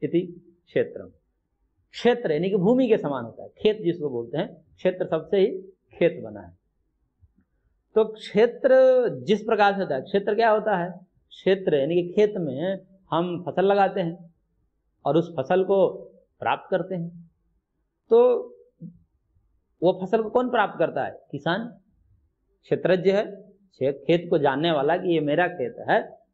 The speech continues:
इस प्रकार से मेरे खेत में ये फसल हुई है तो वो मेरा अधिकार है, और उस खेत में हुए फसल को फल रूप में वो किसान उसका उपभोक्ता होता है।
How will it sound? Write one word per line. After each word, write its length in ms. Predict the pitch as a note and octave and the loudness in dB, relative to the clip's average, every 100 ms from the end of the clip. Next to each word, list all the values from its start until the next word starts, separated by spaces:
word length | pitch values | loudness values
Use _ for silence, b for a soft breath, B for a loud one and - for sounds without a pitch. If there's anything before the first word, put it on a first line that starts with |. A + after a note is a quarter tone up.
| _ _ F#3 | _ _ -4
इस 120 | F3 | -2
प्रकार 360 | F3 C3 C3 C#3 | -4 -2 -2 0
से 200 | G3 F#3+ | -2 0
मेरे 380 | C#3 C#3+ F#3+ | 0 2 2
खेत 320 | F#3 E3+ C#3+ E3 | 2 -2 -2 -4
में 120 | F#3 | -4
ये 540 | F#3 D3+ F3+ F3 - - - | -2 2 2 2 -4 -10 -6
फसल 240 | C#3+ D#3+ | -2 0
हुई 180 | D3+ E3 | 2 4
है 180 | A#3 - | 2 2
तो 80 | G3+ | -2
वो 320 | A#3+ G#3+ - - | -2 -6 -14 -8
मेरा 200 | B3 C4+ | 0 2
अधिकार 440 | F3+ D3+ C#3+ C3 G#2 | 2 0 -4 -10 -12
है, 100 | - _ - | -20 _ -4
और 140 | F3 G#3 | 0 0
उस 300 | - A3 F#3+ | -2 -2 -2
खेत 360 | - F#3+ G3 G3 | -2 0 0 0
में 160 | F#3+ | 0
हुए 200 | E3+ F#3+ | 2 2
फसल 360 | F3+ F3+ F#3 G#3+ | 2 0 0 0
को 200 | D#3+ D3 | -2 -2
फल 100 | G#3 | -2
रूप 260 | G#3+ E3+ - | 0 -2 -2
में 380 | A3 A3 - - _ G#2+ | -4 -4 -8 -20 _ -4
वो 160 | C3 | -4
किसान 380 | C3 D3 D#3+ C3 | -4 -4 -2 -4
उसका 300 | A2+ - A2+ | -8 -10 -10
उपभोक्ता 460 | A#2 B2+ G#3 G#3 F#3+ | -8 -2 -2 0 -4
होता 300 | D3+ D3+ | -4 -10
है। 120 | D3 | -18